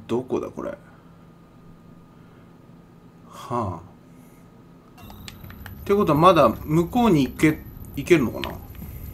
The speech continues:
まだエイリアンらしいエイリアンも出てきてないしね。なんか壊されてるの、それも。ここも行けない。パワーをリストアしたはずなんだけど。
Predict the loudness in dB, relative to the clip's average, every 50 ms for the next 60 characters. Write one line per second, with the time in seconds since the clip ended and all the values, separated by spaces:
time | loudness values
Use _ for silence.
0 | -16 -14 -14 -14 -12 -12 -14 -14 -14 -14 -14 -14 -14 -14 -16 -16 -16 -16 -16 -16
1 | -14 -14 -14 -14 -16 -16 -14 -2 2 4 4 6 6 8 8 10 10 10 10 10
2 | 8 8 6 6 4 4 6 8 10 10 10 10 10 8 6 6 6 4 4 4
3 | 2 0 -2 -4 -4 -4 -6 -6 -8 -8 -8 -8 -8 -8 -10 -8 -2 2 2 4
4 | 4 4 4 4 2 0 -4 -4 -6 -8 -8 -8 -8 -8 -10 -10 -12 -14 -14 -14
5 | -14 -14 -12 -12 -14 -14 -14 -14 -12 -12 -12 -12 -14 -14 -14 -14 -14 -14 -14 -14
6 | -14 -14 -16 -16 -10 -8 -8 0 4 4 4 6 4 2 0 -2 0 0 0 0
7 | 0 0 -2 -4 -6 -8 -12 -12 -12 -12 -14 -14 -14 -12 -12 -12 2 6 8 8
8 | 10 10 10 10 10 8 8 6 4 4 2 0 -2 -2 -4 -4 -4 -6 -4 0
9 | 2 2 2 2 2 0 0 0 0 -2 -2 -2 -2 -2 -4 -4 -6 -6